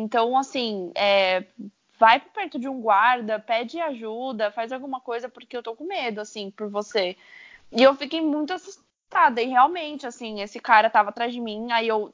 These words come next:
continuei a correr fingindo que, tipo, não tinha percebido isso, e ele continuou correndo, tipo, atrás de mim,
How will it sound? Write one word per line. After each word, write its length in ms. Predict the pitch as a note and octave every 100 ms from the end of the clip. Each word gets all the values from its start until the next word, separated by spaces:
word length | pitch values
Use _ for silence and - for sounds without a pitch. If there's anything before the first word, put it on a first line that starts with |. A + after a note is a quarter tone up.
| _
continuei 480 | A#3+ A#3 B3+ A#3 A3+
a 80 | A#3+
correr 240 | A#3+ A3+
fingindo 380 | A#3+ A#3+ A#3+ A#3+
que, 160 | - A3
tipo, 280 | - A3 G#3+
não 180 | G#3+
tinha 320 | G#3+ - A3 G#3+
percebido 500 | G#3+ G#3+ G3+ G3+ G3+
isso, 260 | G#3+ -
e 40 | A3+
ele 220 | G#3+ A3+
continuou 720 | - A#3+ A#3 C4 A#3+ A3+ A#3+
correndo, 640 | C#4+ D#4+ C4+ A#3+ A#3 A3 G#3+
tipo, 200 | - -
atrás 380 | A3+ A3 G#3+ A3
de 80 | A3
mim, 340 | F#3+ F#3+ C#4